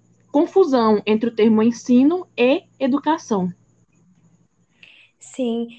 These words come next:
Speaker 2: e quantas vezes eu me vejo, né, como ser humano,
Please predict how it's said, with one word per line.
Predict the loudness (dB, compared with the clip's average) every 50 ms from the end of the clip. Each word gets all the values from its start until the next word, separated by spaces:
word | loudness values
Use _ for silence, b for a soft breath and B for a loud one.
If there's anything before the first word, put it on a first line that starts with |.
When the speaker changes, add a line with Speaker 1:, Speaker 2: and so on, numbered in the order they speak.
| B B B
Speaker 2:
e | -14
quantas | -6 -6 -6 -6 -6 -8 -10 -10 -8 -6
vezes | -4 -4 -4 -4 -6 -8 -10 -14 -16 -18 -20 _ _ _ _ _ -4
eu | -2 0 0 2 0
me | 0 -2 -4
vejo, | -2 -2 -4 -4 -4 -4 -6
né, | -6 -8 -8
como | -10 -10 -12 -12 -12
ser | -10 -10 -8 -8
humano, | -8 -8 -8 -8 -8 -8 -10 -12 -14 -16